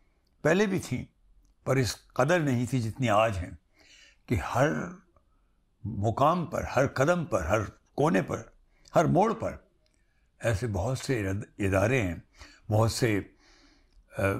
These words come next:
कोशिशें हैं कि किसी ना किसी तरह से उल्लू बनाया जाए, बेवकूफ़ बनाया जाए और गुमराह करके, फ्रॉड करके पैसा छीना जाए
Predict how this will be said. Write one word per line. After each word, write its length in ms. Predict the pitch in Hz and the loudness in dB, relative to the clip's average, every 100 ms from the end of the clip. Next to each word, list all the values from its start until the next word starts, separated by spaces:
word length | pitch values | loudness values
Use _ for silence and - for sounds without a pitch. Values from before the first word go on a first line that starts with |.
| 147 - | -8 -2
कोशिशें 540 | 123 110 180 151 170 | 0 0 -2 0 0
हैं 260 | 113 101 - _ _ _ _ _ _ _ _ - | 0 -4 -12 _ _ _ _ _ _ _ _ -4
कि 80 | 123 | -2
किसी 320 | 143 113 151 | 0 2 2
ना 120 | 127 | 2
किसी 300 | 117 110 - | 0 -4 -2
तरह 160 | 123 107 | -2 -2
से 260 | 135 - - _ _ _ _ _ _ _ _ _ _ _ _ - | -2 -6 -12 _ _ _ _ _ _ _ _ _ _ _ _ 0
उल्लू 340 | 170 175 196 156 | 2 4 2 2
बनाया 340 | 135 113 104 | 2 2 0
जाए, 220 | 110 117 | 2 0
बेवकूफ़ 440 | 117 139 143 190 131 | 4 2 4 2 2
बनाया 320 | 120 104 110 | 0 2 2
जाए 260 | 107 117 - _ _ _ _ _ _ _ _ _ _ _ _ _ - | 0 -4 -6 _ _ _ _ _ _ _ _ _ _ _ _ _ 0
और 340 | 113 120 110 - | 2 2 0 -4
गुमराह 560 | 117 123 135 151 165 | 0 2 4 4 2
करके, 360 | 151 123 - 95 - _ _ _ _ _ _ _ _ _ _ _ _ - - | -2 -2 -2 -4 -6 _ _ _ _ _ _ _ _ _ _ _ _ -8 2
फ्रॉड 260 | 175 151 | 2 2
करके 380 | 135 110 - 101 - _ _ _ _ _ _ _ _ _ _ _ _ - | -2 -4 -4 -10 -10 _ _ _ _ _ _ _ _ _ _ _ _ 0
पैसा 420 | 127 113 107 95 - | 0 2 -2 -6 -8
छीना 320 | - 127 127 | 0 2 4
जाए 380 | 113 120 - | 2 0 -2